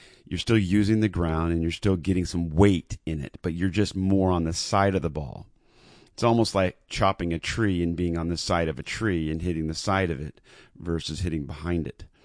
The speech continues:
Um, but, you know, it's all, it's all about, and, and for example, you, you know, I might mention that if you were chopping a tree, where would your head be? Where would your,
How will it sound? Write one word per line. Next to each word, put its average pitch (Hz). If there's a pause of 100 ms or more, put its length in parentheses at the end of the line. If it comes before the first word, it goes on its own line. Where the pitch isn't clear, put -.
(680)
Um, - (760)
but, -
you 107
know, 90
it's 90
all, 92
it's -
all 110
about, 87 (380)
and, 135
and 135
for 101
example, 92
you, 101 (180)
you 92
know, 85 (560)
I 85
might 87
mention 101 (300)
that 92
if 90
you 107
were 104
chopping 98
a 85
tree, 120
where 90
would 85
your 82
head 107
be? 82
Where 87
would 90
your, 80